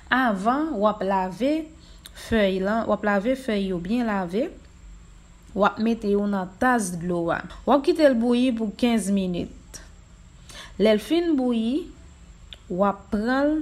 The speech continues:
w ap koule li, epi w ap ajoute vinèg pòm nan, epi w ap bwè l. W ap bwè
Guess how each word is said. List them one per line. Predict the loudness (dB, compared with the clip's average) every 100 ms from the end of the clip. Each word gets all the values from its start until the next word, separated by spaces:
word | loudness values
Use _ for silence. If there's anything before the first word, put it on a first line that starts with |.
| -6 -14 -20 -20 -20 -20 -20 -20 -20 -16 -2
w | 0
ap | 0 -2
koule | 2 2 2 0
li, | 0 -2 -6 -14 -18 -2
epi | -2 -2 -2 0 0
w | -2
ap | -4 -4
ajoute | 0 0 -2 -4 -2 0 0 0
vinèg | 0 -2 -4 -4 -4
pòm | -2 -2 -4
nan, | -4 -6 -8 -14 -20 -20 -8 -4
epi | -4 -4 -4 -2
w | -2 -2
ap | -4 -6
bwè | -4 0 0
l. | -2 -8 -12 -18 -20 -20 -14 -6
W | -2
ap | -2
bwè | 0 0